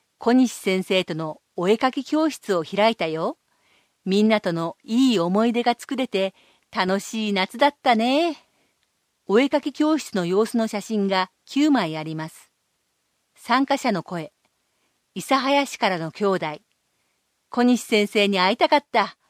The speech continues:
最高の時間でした。」長崎市からの親子。「わかりやすかった。可愛く描けて嬉しい。」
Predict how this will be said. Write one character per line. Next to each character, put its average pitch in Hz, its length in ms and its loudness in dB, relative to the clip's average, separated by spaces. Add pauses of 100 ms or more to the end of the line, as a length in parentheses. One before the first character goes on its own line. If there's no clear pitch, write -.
(280)
最 202 320 -2
高 302 240 4
の 302 100 4
時 269 120 -6
間 294 220 4
で 302 120 -2
し - 120 -8
た。」 - 240 -4 (600)
長 185 240 0
崎 - 180 -4
市 - 160 -14
か 202 120 0
ら 170 100 -2
の 160 120 -4
親 202 220 2
子。 - 240 -8 (340)
「わ 196 160 0
か 214 140 2
り 254 100 -4
や 294 120 2
す - 100 -10
か 269 80 2
っ - 160 -6
た。 175 220 -2 (560)
可 196 200 0
愛 277 220 4
く 285 100 -2
描 240 160 -2
け 233 140 -2
て 170 300 -2
嬉 190 280 2
し 320 260 -6
い。」 - 60 -20